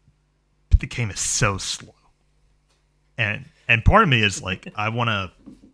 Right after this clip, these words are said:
if I had to go back,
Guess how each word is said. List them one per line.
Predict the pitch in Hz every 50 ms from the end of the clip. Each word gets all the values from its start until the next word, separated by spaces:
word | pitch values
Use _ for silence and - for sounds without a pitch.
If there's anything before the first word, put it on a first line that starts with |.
| _ _ _ _ _ _ _ _ _ _ _ _ _ _ _ - - _ _ _ _ _ _ _ _ _ _ _ - - - - _ _ - - - - - _ _ _ _ _ _ _ _ _ _ _ _ _ _ _ _ _ _ _ _ _ _ _ _ _ _ _ _
if | - - 139
I | 135
had | 147 139
to | 135
go | 123 127 117
back, | 101 - 117 123 127 113 92 90 - - - -